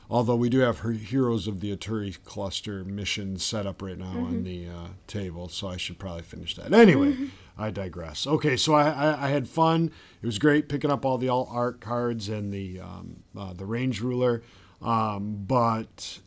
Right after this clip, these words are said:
Speaker 1: uh, oh yeah, I finished seventh out of ten,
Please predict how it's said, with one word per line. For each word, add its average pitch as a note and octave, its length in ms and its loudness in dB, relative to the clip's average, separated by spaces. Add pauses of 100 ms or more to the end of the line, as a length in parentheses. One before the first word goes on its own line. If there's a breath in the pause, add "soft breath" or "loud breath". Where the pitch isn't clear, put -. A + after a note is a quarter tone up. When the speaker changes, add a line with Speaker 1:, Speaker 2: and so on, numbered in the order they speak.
(160)
Speaker 1:
uh, A2+ 760 -2 (260)
oh A#2+ 140 2
yeah, A2+ 200 2
I G2 40 -2
finished G2+ 400 -4
seventh F#2+ 320 -6
out F#2 120 -4
of F2 100 -8
ten, F#2+ 460 -6